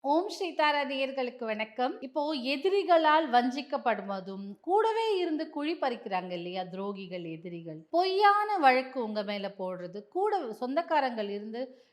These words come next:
நம்மளை எப்போ ஏமாறுவோம், எப்போ வந்து நம்மளை தள்ளி விட்டுட்டு போ-, பொழப்ப நடத்திக்கலாம், அப்படிலாம் இருக்காங்கல்ல, அவங்க எல்லாரும், ஆ, நம்மள மேல பழிய போட்டு, உறவினர்களாக வஞ்சிக்கப்பட்டு,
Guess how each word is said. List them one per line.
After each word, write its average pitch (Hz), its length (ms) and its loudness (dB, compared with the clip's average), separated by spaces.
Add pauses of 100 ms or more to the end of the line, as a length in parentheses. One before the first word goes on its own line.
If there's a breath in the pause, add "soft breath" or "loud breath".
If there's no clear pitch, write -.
(100)
நம்மளை 226 320 0
எப்போ 262 460 0
ஏமாறுவோம், 226 920 0
எப்போ 208 360 0
வந்து 214 440 0
நம்மளை 175 420 -4 (320 soft breath)
தள்ளி 254 280 -2
விட்டுட்டு 220 360 -4
போ-, 185 420 -2 (320)
பொழப்ப 214 320 -4
நடத்திக்கலாம், 180 760 -8 (120)
அப்படிலாம் 247 520 2
இருக்காங்கல்ல, 190 540 -4 (400 loud breath)
அவங்க 254 520 2
எல்லாரும், 240 1080 2 (540)
ஆ, 196 560 -2 (260)
நம்மள 233 240 -2
மேல 247 280 2
பழிய 240 440 0
போட்டு, 202 640 -4 (440)
உறவினர்களாக 262 960 2
வஞ்சிக்கப்பட்டு, 185 1000 -8